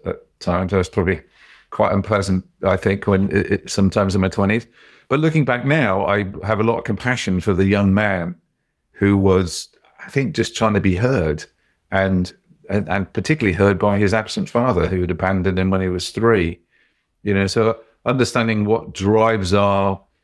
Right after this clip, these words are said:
generative leadership when we're twenty, thirty, forty, fifty, and God help us, Julia, sixties, as I'm now in. And, and I think that, you know, the advice I give people in the book is,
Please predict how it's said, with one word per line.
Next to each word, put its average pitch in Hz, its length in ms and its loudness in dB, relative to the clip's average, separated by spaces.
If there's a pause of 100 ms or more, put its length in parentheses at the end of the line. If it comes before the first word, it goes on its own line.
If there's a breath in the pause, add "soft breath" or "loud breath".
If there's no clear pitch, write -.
(120)
generative 98 580 0
leadership 98 500 0
when 95 160 0
we're 90 60 -2
twenty, 98 360 0
thirty, 95 380 -2
forty, 90 400 -4
fifty, 87 380 -4
and 92 340 -2 (160)
God 95 400 2 (120)
help 95 280 -2
us, 87 220 -2 (260)
Julia, 87 400 0 (480)
sixties, - 880 -4
as 95 160 -2
I'm 98 240 -2
now 95 240 0
in. 98 320 -2 (580 loud breath)
And, 123 200 -2
and 131 140 -2
I 120 80 0
think 123 240 -4
that, 113 220 0 (760)
you 123 120 -2
know, 104 100 2
the 104 100 2
advice 117 400 0
I 110 60 2
give 95 200 -4
people 101 200 -2
in 101 40 -2
the 98 60 -2
book - 240 0
is, 95 240 -2